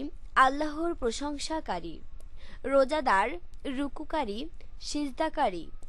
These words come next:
ভালো কাজের আদেশদাতা, মন্দ কাজে বাধা প্রদানকারী এবং আল্লাহর নির্ধারিত সীমারেখা হেফাজতকারী।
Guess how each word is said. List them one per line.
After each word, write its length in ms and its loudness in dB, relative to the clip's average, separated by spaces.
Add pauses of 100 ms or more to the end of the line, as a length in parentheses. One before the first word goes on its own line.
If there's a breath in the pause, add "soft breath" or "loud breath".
(140)
ভালো 340 6
কাজের 400 -2 (100)
আদেশদাতা, 800 0 (360)
মন্দ 360 6
কাজে 420 -4
বাধা 460 4
প্রদানকারী 720 -2 (260)
এবং 220 -2 (480 loud breath)
আল্লাহর 680 8
নির্ধারিত 680 -2
সীমারেখা 720 -2 (180)
হেফাজতকারী। 840 -4